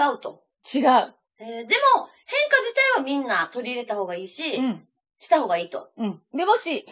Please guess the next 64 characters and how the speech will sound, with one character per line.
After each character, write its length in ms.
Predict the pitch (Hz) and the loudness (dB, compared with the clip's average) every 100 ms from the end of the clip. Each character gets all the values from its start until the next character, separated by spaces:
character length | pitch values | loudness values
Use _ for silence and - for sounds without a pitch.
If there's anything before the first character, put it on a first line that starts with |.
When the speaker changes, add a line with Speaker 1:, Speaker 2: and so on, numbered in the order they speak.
| - | -2
Speaker 2:
「え 60 | 285 | 0
ー、 40 | 320 | 0
私 260 | 302 240 | 0 -2
何 160 | 240 262 | 0 2
に 100 | 440 | 2
も 80 | 381 | 4
変 120 | 339 | 6
わ 80 | 381 | 6
っ 40 | |
て 100 | 370 | 4
な 100 | 269 | 0
い 40 | |
ん 40 | 247 | 0
で 100 | 220 | 0
す 60 | |
け 80 | 190 | -2
ど」 100 | 165 | -6
っ 80 | 156 | -8
て 60 | 165 | -8
い 40 | |
う 40 | 175 | -2
ね、 140 | 269 - | 0 6
今 200 | 269 285 | 6 8
日 20 | |
の 120 | 277 | 6
こ 100 | 311 | 6
の、 320 | 294 294 285 - | 6 6 4 0
Speaker 1:
そ 160 | - 640 698 554 | 4 10 10 10
う 20 | |
や。 140 | 403 | 6
Speaker 2:
YouTube 80 | - | 4
の 60 | 233 | 2
時 80 | 254 | 4
点 160 | 302 | 4
で。 200 | 214 160 - | 4 -2 0
Speaker 1:
う 40 | |
ん、 40 | 330 | -2
今 60 | 285 | 2
日 60 | - | 6
だ 60 | 508 679 | 6 6
っ 20 | |
て 60 | 370 | 4
も 160 | 294 | 2
う 200 | 254 - - | 0 -6 -2
二 60 | 381 539 | 2 2
十 100 | 294 | 2
七 160 | - 453 453 | 2 0 2
日 80 | 381 | 4
で？ 80 | 392 - - | 2 2 0
Speaker 2:
そ 200 | 285 233 | 4 6
う 40 | |
や。 200 | 180 262 - | 6 2 4
Speaker 1:
え？ 140 | 359 | 4
Speaker 2:
だ 100 | 311 | 6
か 40 | 339 | 6
ら 80 | 381 | 4
YouTube 240 | 415 370 | 4 4
の 100 | 302 | 4
時 60 | 262 | 6
点 200 | 330 302 | 4 6
で、 60 | 359 330 302 | 6 6 2
Speaker 1:
う 20 | |
ん。 160 | 240 - 262 | -10 2 4
Speaker 2:
「え、 140 | 294 | 4